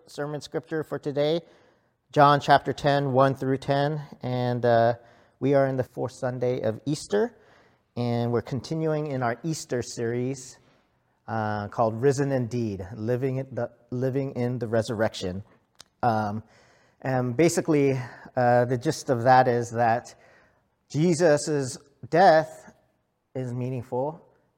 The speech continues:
and historical, but also something that is real and historical and that happened is Jesus' resurrection. And Je-, the fact that Jesus walked among the, us, died,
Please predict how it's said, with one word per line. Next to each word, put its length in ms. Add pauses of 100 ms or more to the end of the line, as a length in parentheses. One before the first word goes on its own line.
and 200
historical, 800 (440)
but 160
also 440
something 360
that 160
is 160
real 520 (120)
and 160
historical 720
and 200
that 120
happened 500
is 160
Jesus' 540
resurrection. 840 (540)
And 320 (280)
Je-, 260
the 200
fact 380
that 260
Jesus 680 (260)
walked 400
among 320
the, 320 (140)
us, 400 (240)
died, 580